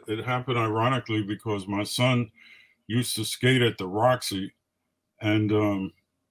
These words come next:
we, I would take him every Saturday to the Roxy, and the Roxy always had somebody, whether it was whoever it was, uh, Flash was a D J or whoever. So, um,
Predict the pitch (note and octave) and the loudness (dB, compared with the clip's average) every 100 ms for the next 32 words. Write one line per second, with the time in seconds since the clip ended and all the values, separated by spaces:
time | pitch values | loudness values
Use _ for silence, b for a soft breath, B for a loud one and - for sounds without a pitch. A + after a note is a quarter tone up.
0 | _ _ _ _ _ _ - G2+ A#2+ A#2+ | _ _ _ _ _ _ -4 2 4 4
1 | A#2 A2+ - G#2 A2+ A2+ A2+ B2+ A#2+ A2 | 2 -2 -4 0 2 0 2 2 2 2
2 | A2+ A2 G2 - A2+ A2+ G#2 G2+ F#2+ - | 2 0 0 2 2 2 0 -2 -2 -6
3 | F#2 F2 A2 A2+ - F#2 F#2 F#2 G2 A2+ | -4 0 0 0 -2 -4 -2 -2 0 2
4 | A2 - G2 G2+ G2+ - F#2+ - G2+ G2 | 0 -2 -2 0 -2 -2 -4 -2 0 2
5 | G2+ F#2 F#2 G2 F#2+ F#2+ F#2+ F2 - - | 2 0 0 0 0 0 -2 -4 -10 -16
6 | _ _ _ - A#2+ A#2 G#2+ F2+ F#2+ F#2+ | _ _ _ 6 8 8 6 4 2 2
7 | F2+ - F#2+ F#2 - G2+ G#2 G2+ - G2 | -2 -4 -2 -2 -4 0 0 0 -2 -4
8 | F2+ F2 F#2+ G2 E2+ G2 F#2+ F#2 F#2+ G2 | -4 -4 0 0 0 0 0 -2 0 0
9 | G2+ F#2+ F#2+ - b b b _ - A2 | 0 0 -4 -8 b b b _ -2 0
10 | G2+ G2 F#2 - _ _ _ G2 G2 F#2 | 2 0 -2 -10 _ _ _ -4 -2 0
11 | F2 | -4